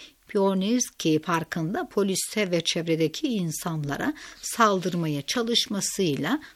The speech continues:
başladı. Amerikan Başkanı Donald Trump'ın Grönland'ı Amerika'ya katma konusundaki ısrarları Grönlandlıları sokağa döktü.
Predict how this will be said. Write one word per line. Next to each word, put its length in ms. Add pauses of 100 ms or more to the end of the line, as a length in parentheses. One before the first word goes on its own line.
(140)
başladı. 640 (3500)
Amerikan 640
Başkanı 800
Donald 340
Trump'ın 760
Grönland'ı 680
Amerika'ya 480
katma 380
konusundaki 960
ısrarları 720
Grönlandlıları 800
sokağa 640
döktü. 500